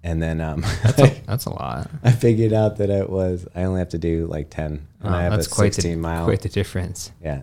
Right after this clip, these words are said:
Speaker 1: sixteen mile run on Saturday. So
Speaker 2: You're not doing the accounting here, are you?
Speaker 1: No, that'd be
Speaker 2: <laughs>
Speaker 1: Megan. <laughs> Definitely Megan. But yeah.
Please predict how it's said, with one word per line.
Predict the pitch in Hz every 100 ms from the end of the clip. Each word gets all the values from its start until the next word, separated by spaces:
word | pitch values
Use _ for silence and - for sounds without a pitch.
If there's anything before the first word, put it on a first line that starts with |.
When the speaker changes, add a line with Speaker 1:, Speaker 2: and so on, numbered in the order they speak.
| -
Speaker 1:
sixteen | - 98 - 95 87
mile | 82 82 80
run | 80 80
on | 78 73
Saturday. | 67 76 76 73 71
So | 69 73
Speaker 2:
You're | 113
not | 107
doing | 101 98 90
the | -
accounting | - 92 92 95
here, | 95 87
are | -
you? | 98 98 - - -
Speaker 1:
No, | 104 123 127 117 98
that'd | 101 110 110
be | 110
Speaker 2:
<laughs> |
Speaker 1:
Megan. | 101 101 98 277 - 240 - 190 120 127 113
<laughs> |
Definitely | 101 107 107 117 117
Megan. | 95 92 87 85 180 139 - - - - - -
But | 85
yeah. | 90 87